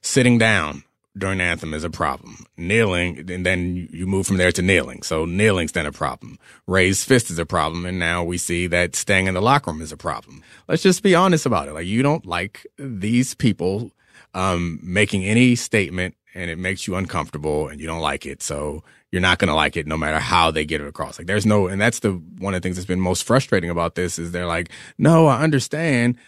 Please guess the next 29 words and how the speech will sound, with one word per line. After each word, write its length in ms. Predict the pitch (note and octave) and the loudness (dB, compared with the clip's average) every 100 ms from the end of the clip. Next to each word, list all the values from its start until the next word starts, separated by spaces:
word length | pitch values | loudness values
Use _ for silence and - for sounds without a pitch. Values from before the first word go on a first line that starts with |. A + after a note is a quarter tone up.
| _ | _
but 140 | - A#2+ | -2 2
this 160 | D#3 | 2
is 60 | B2+ | 2
the 100 | A2+ | 2
wrong 340 | A#2+ A#2 G2 | 4 4 2
time," 640 | D#2+ A2+ A2 C2+ A#1+ D2 D2 | -2 0 0 0 -6 -16 -6
or, 80 | A2+ | -2
"This 160 | C3 | 0
is 60 | B2+ | 2
the 100 | G2+ | 2
wrong 340 | G2+ G2+ D2 | 4 2 2
way." 480 | D#2 F2 D#2 - - | 0 0 0 -2 -10
Like, 140 | C3 A3 | -6 -4
no, 340 | G#2+ - - - | -4 -6 -14 -4
there 200 | D3 E3+ | 0 2
is 160 | C#3 | 4
no 160 | G2+ F2 | 2 0
right 240 | E2 D2+ | -2 -4
time. 320 | - D#2+ E2+ | -8 -12 -8
There's 180 | G#2+ B2 | -4 -4
no 100 | G2 | -4
right 280 | F2+ D2+ C2+ | -8 -10 -10
way. 160 | C#2 - - - - - | -12 -14 -16 -20 -18 -14
Uh, 120 | F2 | -12
you 200 | F2 A#2 | -4 -2
should 240 | - D3 | 4 6
be 160 | A#2+ A#2+ | 6 6
more 300 | A2 G#2+ A2 | 6 4 4
like 360 | G2+ G2+ G2 | 2 0 -2